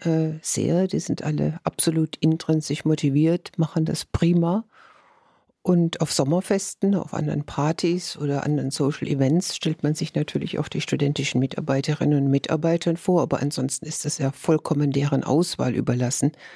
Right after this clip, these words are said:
wen sie einstellen. Das heißt, äh, von den Personen, die ich kenne, die arbeiten in meinen Forschungsprojekten, arbeiten in meinen Stäben.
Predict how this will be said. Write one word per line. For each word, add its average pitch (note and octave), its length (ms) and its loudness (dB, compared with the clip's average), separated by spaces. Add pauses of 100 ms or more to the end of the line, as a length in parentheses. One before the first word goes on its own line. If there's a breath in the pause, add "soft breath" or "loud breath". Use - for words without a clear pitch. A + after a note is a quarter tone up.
(320 loud breath)
wen D3+ 220 2
sie - 160 -2
einstellen. D#3+ 640 2
Das C#3+ 200 -2
heißt, - 480 -4
äh, C#3+ 120 0
von D3+ 200 2
den C#3 220 0
Personen, C3+ 460 -2
die - 160 -2
ich - 120 -4
kenne, E3+ 280 0
die - 160 -4
arbeiten D3 400 -2
in C3+ 120 -2
meinen C3 280 2
Forschungsprojekten, E3 1000 -2
arbeiten C#3 480 -2
in C#3 200 0
meinen C3 340 0
Stäben. C3 600 2